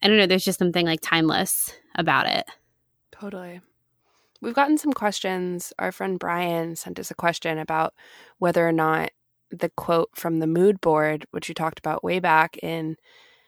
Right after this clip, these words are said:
Speaker 2: November twenty eighteen, when Vic Mahoney posted this, or after Thanksgiving, I think, um, with a Rumi quote that was, "I'll be on wrong, I'll be on right.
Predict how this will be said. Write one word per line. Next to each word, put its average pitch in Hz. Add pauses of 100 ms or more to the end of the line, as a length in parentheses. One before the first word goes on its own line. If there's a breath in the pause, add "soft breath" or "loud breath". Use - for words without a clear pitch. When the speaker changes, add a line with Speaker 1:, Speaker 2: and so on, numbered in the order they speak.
(280 soft breath)
Speaker 2:
November 175 (720 loud breath)
twenty 175
eighteen, 170 (440 soft breath)
when 165
Vic 165
Mahoney 160
posted 160
this, -
or 170
after 165
Thanksgiving, 175
I 214
think, 226 (720 soft breath)
um, 156 (480)
with 175
a 170
Rumi 175
quote 175 (240)
that 160
was, 160 (100)
"I'll 175
be 190
on 190
wrong, 160
I'll 156
be 160
on 160
right. 165